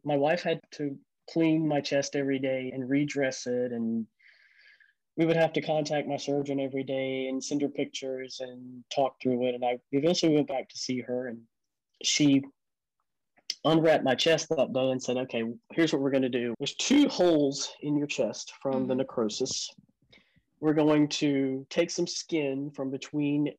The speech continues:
Speaker 1: your legs on your thighs, and we're gonna use that skin for your chest to get those holes to heal up. So we, so we scheduled a s-,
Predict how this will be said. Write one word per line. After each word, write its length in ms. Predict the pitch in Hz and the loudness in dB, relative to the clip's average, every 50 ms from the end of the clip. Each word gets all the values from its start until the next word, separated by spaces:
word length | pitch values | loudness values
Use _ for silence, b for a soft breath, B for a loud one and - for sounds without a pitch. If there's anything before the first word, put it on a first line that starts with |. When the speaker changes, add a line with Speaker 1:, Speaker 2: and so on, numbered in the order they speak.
| _ | _
Speaker 1:
your 140 | _ 147 135 139 | _ -2 0 0
legs 600 | 139 143 143 147 139 127 120 120 123 139 - - | 0 0 0 0 0 0 0 -2 -4 -6 -8 -8
on 140 | 123 123 | -8 -4
your 120 | 131 151 165 - _ | -4 -6 -6 -4 _
thighs, 600 | - 127 110 107 - - 127 131 - - - - _ _ _ _ _ B B B B B B B B B B B _ - | -2 -2 -2 -2 -10 -12 -8 -8 -8 -8 -8 -12 _ _ _ _ _ B B B B B B B B B B B _ -2
and 680 | 135 135 135 135 131 131 131 131 131 131 131 135 135 - - | 0 2 2 4 4 4 4 4 4 4 4 2 2 0 -2
we're 240 | 131 131 139 147 143 | -2 2 2 2 4
gonna 300 | 147 143 143 139 139 135 - | 4 2 2 2 0 0 -2
use 280 | 139 143 165 165 156 151 | 0 2 2 2 4 4
that 200 | 196 220 208 - | 4 4 4 2
skin 560 | - - - 147 143 135 127 127 127 131 131 - _ - | 0 -4 -2 0 0 0 0 0 -4 -8 -10 -14 _ -6
for 180 | - 139 135 | -2 0 0
your 160 | 131 131 131 | 2 0 0
chest 480 | 127 - - - - - - - - - _ _ - | -2 -2 -4 -4 -4 -6 -14 -16 -16 -18 _ _ -8
to 300 | - 139 131 127 123 110 - | -4 -4 -2 -2 -4 -6 -4
get 160 | - 143 135 - | -6 -6 -2 0
those 220 | 139 139 139 135 | 2 2 2 0
holes 400 | - - - 143 139 139 139 135 | -2 -2 0 0 2 2 0 0
to 80 | - 131 | -2 -4
heal 300 | 123 - 160 156 135 131 | -2 0 0 2 2 2
up. 180 | 127 120 107 - _ | 0 0 -4 -6 _
So 140 | - - 165 | 2 4 4
we, 60 | 170 | 4
so 360 | 160 - - - - - - | 4 2 -2 -2 -2 0 0
we 60 | 165 160 | 2 2
scheduled 360 | - - 196 196 190 196 175 | 2 2 2 2 4 4 2
a 0 | |
s-, 280 | 160 - - - - | 2 0 -2 -6 -8